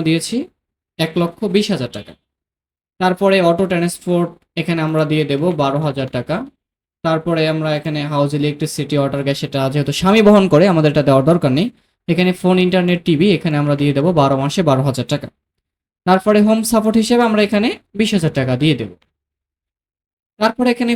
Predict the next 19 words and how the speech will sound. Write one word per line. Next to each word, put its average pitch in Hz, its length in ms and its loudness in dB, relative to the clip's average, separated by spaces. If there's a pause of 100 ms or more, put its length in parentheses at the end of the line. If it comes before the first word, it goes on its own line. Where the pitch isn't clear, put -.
ফেস্টিভ্যাল 240 460 4
ভাতা 156 240 4
যে-, 147 280 0
যেহেতু 160 300 2
উনি 143 180 2
পেয়ে 202 200 6
থাকে, 147 200 0 (720)
এডুকেশনাল 214 540 6
ভাতা 180 240 4 (240)
যেহেতু 165 280 4
উনি 151 180 2
পেয়ে 214 220 6
থাকে, 156 180 0 (360)
সেক্ষেত্রে 196 380 0
আমরা 165 200 4
এখানে 170 180 0 (100)
বিশ 170 160 -2
হাজার 143 200 -4
টাকা 131 140 -2